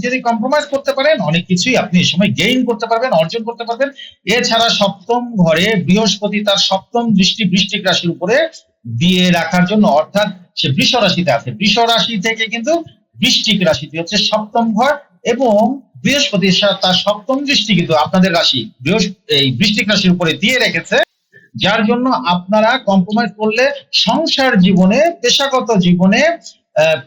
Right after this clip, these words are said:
আপনারা সম্পর্ক নিয়ে যে সমস্যায়, আহ, ভুগছেন তার সমাধান ঘটবে। কারণ আপনাদের রাশি থেকে কিন্তু সপ্তম ঘরে, বৃষ রাশিটা সপ্তম ঘর, সেখানে কিন্তু আবার বৃহস্পতি বসে আছে, অর্থাৎ সে সপ্তম দৃষ্টি আপনাদের উপর দিয়ে রেখেছে সপ্তম ঘরে থেকে।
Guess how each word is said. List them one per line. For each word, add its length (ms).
আপনারা 340
সম্পর্ক 600
নিয়ে 200
যে 120
সমস্যায়, 680
আহ, 560
ভুগছেন 580
তার 180
সমাধান 520
ঘটবে। 280
কারণ 180
আপনাদের 440
রাশি 220
থেকে 180
কিন্তু 200
সপ্তম 540
ঘরে, 220
বৃষ 240
রাশিটা 380
সপ্তম 320
ঘর, 100
সেখানে 340
কিন্তু 220
আবার 140
বৃহস্পতি 400
বসে 260
আছে, 200
অর্থাৎ 220
সে 120
সপ্তম 440
দৃষ্টি 220
আপনাদের 300
উপর 160
দিয়ে 200
রেখেছে 260
সপ্তম 420
ঘরে 180
থেকে। 260